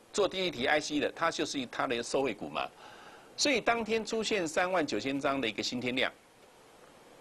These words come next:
亲爱的朋友，一量先价型的概念，它当然还有高点，它当然还会再涨啊。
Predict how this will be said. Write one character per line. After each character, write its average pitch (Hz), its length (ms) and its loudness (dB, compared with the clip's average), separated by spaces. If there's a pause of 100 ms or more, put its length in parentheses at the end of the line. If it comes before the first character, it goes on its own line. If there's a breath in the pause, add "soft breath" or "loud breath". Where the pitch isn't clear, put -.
(120)
亲 - 140 0
爱 139 40 2
的 123 100 0
朋 117 100 0
友， 110 100 2 (360 loud breath)
一 160 160 0
量 151 200 4
先 143 200 -2
价 135 180 4
型 98 160 -6
的 - 60 -4
概 113 120 2
念， 101 200 -2 (160)
它 139 180 0 (180)
当 135 160 4
然 107 120 0
还 - 160 -4
有 92 100 0
高 98 200 2
点， 80 200 -8 (420 loud breath)
它 160 200 2
当 147 240 0
然 110 120 0
还 104 160 -2
会 113 140 2
再 104 160 0
涨 73 240 -4
啊。 65 160 -8